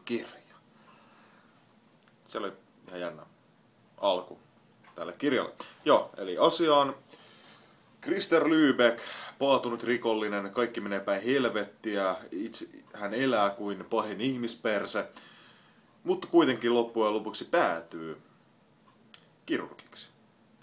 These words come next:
Tai ensin menee lääk-, päätyy opiskelemaan lääkäriksi, valmistuu lääkäriksi, toimii sairaanhoitajana, sekava ihminen. Kirja on noin siinä hyvä-, hyvällä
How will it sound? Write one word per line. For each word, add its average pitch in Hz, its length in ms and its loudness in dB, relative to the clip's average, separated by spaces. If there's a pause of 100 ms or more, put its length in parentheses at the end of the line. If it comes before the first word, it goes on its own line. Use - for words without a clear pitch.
(220)
Tai 123 160 2
ensin 107 220 -4
menee 95 180 -4
lääk-, 104 420 0
päätyy 98 680 -2
opiskelemaan 90 840 -6
lääkäriksi, 113 760 -2 (440)
valmistuu 95 400 -8
lääkäriksi, 135 520 2
toimii 107 260 -2
sairaanhoitajana, 95 800 -2 (220)
sekava 123 580 0
ihminen. 82 380 -10 (1600)
Kirja 208 360 4
on 175 60 4
noin 160 400 2 (460)
siinä 123 500 -2
hyvä-, 123 400 0
hyvällä 120 460 2